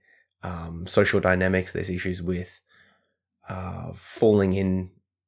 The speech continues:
um, falling for people or having a connection with people that's, uh, far more extreme and far too quick compared to the norm. Um,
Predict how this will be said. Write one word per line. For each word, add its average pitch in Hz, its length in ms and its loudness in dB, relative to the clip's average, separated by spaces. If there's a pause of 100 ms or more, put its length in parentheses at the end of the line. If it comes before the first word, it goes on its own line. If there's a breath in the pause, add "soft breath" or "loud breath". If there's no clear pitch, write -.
(240)
um, 92 400 -6
falling 107 400 6
for 87 460 2
people 92 560 -4
or 90 340 -4 (320 loud breath)
having 98 400 4
a 90 480 -2 (460)
connection 95 480 0
with 90 140 -4
people 90 340 -2
that's, - 480 -8 (840)
uh, - 240 -8
far 107 300 6
more 95 200 6
extreme 92 520 0
and 90 100 0
far 92 200 4
too 90 200 -6
quick - 580 -6
compared 90 500 -4
to 82 460 -6
the 107 140 -8
norm. 85 380 -8 (1900 loud breath)
Um, 90 680 0